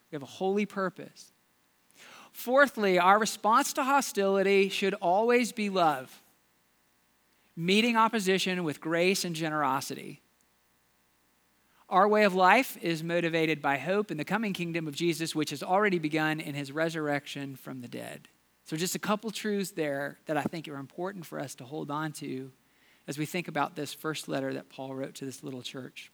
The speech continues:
I don't know if any of these resonate with you or if any of these shake you or call you or convict you. As I was reading through this list, um,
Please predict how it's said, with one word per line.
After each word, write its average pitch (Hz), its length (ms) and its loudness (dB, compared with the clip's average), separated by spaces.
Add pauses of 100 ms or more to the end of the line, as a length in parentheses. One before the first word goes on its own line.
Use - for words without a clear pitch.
I 165 100 2
don't 170 120 0
know 165 80 2
if 156 100 0
any 175 160 0
of 160 80 0
these 156 220 2
resonate 156 460 -2
with 151 180 -10
you 143 260 -2 (640)
or 156 60 0
if 160 140 0
any 180 100 2
of 170 60 6
these 165 160 6
shake 170 340 2
you 165 160 0
or 143 80 -2
call 160 380 -2
you 156 180 -2
or 139 80 -4
convict 151 520 -6
you. 131 280 -4 (420)
As 147 140 -2
I 151 80 4
was 143 140 -2
reading 160 220 0
through 151 160 -2
this 143 220 -4
list, - 580 -4 (600)
um, 139 440 -2